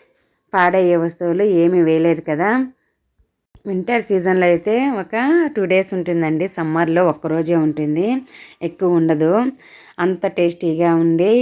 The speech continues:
ఈ బెండకాయ పులిహోర కడప సైడ్ అయితే మేము ఈ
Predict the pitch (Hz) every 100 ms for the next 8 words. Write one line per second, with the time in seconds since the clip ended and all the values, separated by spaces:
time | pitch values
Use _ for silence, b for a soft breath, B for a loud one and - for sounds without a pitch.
0 | 233 190 190 170 170 170 175 170 160 156
1 | 160 185 196 170 175 - 185 165 160 196
2 | 170 170 170 214 185